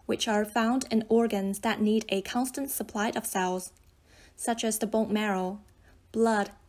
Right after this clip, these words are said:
skin, adipose tissue, and lining of the gut, and surprisingly,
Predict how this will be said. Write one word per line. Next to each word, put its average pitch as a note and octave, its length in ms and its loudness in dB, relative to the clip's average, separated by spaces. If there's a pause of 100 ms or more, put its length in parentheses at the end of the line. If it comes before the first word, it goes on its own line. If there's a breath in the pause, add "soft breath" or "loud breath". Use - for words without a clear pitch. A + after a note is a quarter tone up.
(280)
skin, G#3+ 560 0 (520)
adipose A#3+ 460 0
tissue, G3 460 -2 (520)
and A3 180 0
lining A3+ 320 4
of A3+ 140 -2
the A#3 80 0
gut, F#3+ 280 0 (840)
and C#4 160 -2
surprisingly, A3+ 840 0